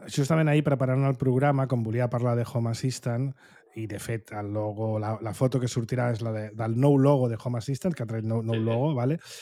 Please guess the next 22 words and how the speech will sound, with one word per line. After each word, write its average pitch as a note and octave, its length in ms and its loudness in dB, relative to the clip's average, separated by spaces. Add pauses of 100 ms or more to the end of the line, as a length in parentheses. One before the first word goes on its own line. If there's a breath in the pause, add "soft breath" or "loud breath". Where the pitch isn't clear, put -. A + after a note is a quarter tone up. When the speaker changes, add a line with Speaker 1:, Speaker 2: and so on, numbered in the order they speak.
(240 loud breath)
Speaker 1:
Eh, C#3+ 120 2
vaig D3+ 220 4
veure E3 240 6
lo D3+ 100 4
de B2+ 140 2
Green, B2 240 -2
me'l A2+ 120 -4
vaig C3 160 0
estar C3 180 -4
mirant B2+ 200 0
i C3 40 0
vaig A#2 160 -2
dir, A2 80 -8
"Hòstia, B2 180 -6
això B2+ 120 -6
és A#2 100 -2
una C3+ 140 2
Raspberry G#2+ 440 -4
Pi, A2 580 -8 (460 soft breath)
eh, A#2+ 400 -2 (160)
em, A2+ 380 0
Speaker 2:
Vitaminada. G#2 640 4